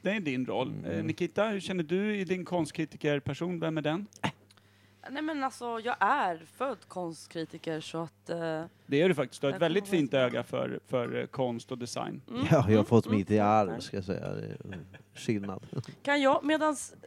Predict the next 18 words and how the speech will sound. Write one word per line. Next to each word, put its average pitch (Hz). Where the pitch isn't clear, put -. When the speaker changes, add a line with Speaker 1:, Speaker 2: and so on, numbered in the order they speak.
Speaker 3:
du 233
sitter 233
och 285
ritar, 233
kan 226
jag 220
berätta 262
en 208
snabb 202
historia 214
angående 190
Speaker 1:
Gärna. 190
Speaker 3:
om 190
att 185
vara 185
Speaker 2:
Mm. 214
Speaker 3:
väldigt, 185
eh, 175